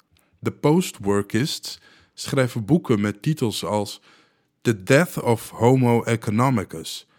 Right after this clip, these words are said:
Bullshit Jobs, After Work, What's Left and Who Cares? No More Work,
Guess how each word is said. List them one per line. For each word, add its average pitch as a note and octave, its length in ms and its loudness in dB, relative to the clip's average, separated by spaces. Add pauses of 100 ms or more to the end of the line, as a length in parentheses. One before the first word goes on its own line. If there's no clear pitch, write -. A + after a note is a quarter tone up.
(420)
Bullshit C#3 640 4
Jobs, A#2 600 -8 (580)
After C#3 440 -2
Work, A#2 640 -2 (280)
What's D3 320 2
Left B2+ 420 0
and A#2+ 280 0 (220)
Who D3+ 200 2
Cares? D#3+ 720 -2 (600)
No D3+ 240 6
More D3 220 6
Work, A#2 500 2